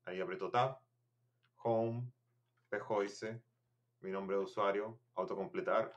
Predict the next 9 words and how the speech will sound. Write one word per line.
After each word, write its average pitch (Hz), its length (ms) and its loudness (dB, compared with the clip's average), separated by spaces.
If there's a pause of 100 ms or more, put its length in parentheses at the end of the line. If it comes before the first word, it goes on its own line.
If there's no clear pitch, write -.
(180)
salen 87 220 -6
todas 92 180 0
mis 92 100 -4
carpetas, 101 600 0 (1040)
¿ya? 95 260 -4 (880)
Y - 80 -8
ahí 90 40 -4
puedo 87 200 -2
escoger 90 400 -2